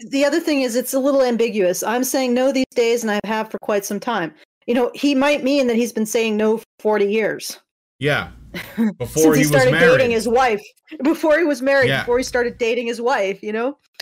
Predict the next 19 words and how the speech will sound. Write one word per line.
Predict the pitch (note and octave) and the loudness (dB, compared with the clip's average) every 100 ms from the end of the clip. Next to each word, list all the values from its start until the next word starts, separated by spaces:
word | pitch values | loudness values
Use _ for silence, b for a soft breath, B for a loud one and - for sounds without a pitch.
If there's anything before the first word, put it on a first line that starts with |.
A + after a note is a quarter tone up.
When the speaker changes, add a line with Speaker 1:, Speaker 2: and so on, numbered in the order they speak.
| B | B
Speaker 2:
Yeah. | C3+ C#3 E3+ | -4 -2 2
Speaker 1:
And | C#4 C4 B3+ | 2 2 0
I | C4 | -2
can | D#4+ C#4 | 0 0
see | - E4+ | 0 0
where | D#4+ | 2
he's | D4+ - | 0 -2
coming | E4 F#4+ F4+ | -2 -2 -2
from, | A#3+ A3 | -4 -4
but | A#3 | -4
the | A#3 | -2
real | B3+ F4+ F4+ - _ - | 0 0 0 -4 _ -4
issue | D#4+ G4 F#4+ C#4 | -4 0 -2 0
here, | G#3+ E3 F3 - _ _ _ _ _ _ | -2 -4 -8 -14 _ _ _ _ _ _
what | - G#3 D4 | -6 0 2
I'm | F4+ D#4+ B3+ | 2 2 2
nailing | C4 D#4+ D#4+ C#4 A3 | 2 2 2 0 0
Andrew | C4 F4 D4 D4 | 0 0 2 -2
for, | - G3 F#3 F3+ | -2 0 0 -2